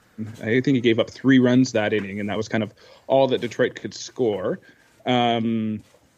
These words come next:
but yeah, um, Chapman, Kiermaier, Springer, Bichette, and Kirk all had home runs for the Jays. Kirk had four R B I.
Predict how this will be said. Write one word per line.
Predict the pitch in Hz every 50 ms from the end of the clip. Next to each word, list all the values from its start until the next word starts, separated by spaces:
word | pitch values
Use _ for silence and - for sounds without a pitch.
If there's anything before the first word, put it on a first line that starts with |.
| _ _ _ _ _ _ _ -
but | 127 120 131 123
yeah, | 143 151 135 120 - 123 123 120
um, | 117 117 113 113 - _ -
Chapman, | - 147 147 - - 147 143 147 135
Kiermaier, | - 143 143 135 135 135 131 131 131
Springer, | 131 - - 135 127 127 127 127 127
Bichette, | 123 - 117 - - - 127 123 120 - - -
and | 120 120
Kirk | - - 131 123 - - -
all | 120 120
had | 120 117 117 117 113
home | - 120 113 107
runs | 120 120 123 123
for | - - 131
the | 123 127
Jays. | 123 127 127 127 127 131 131 131 131 - _ _ - - _ -
Kirk | - 160 147
had | - 147 127 127 -
four | - 147 143 139 131 120
R | 123 117
B | 107 117 113
I. | 107 104 110 110 117 117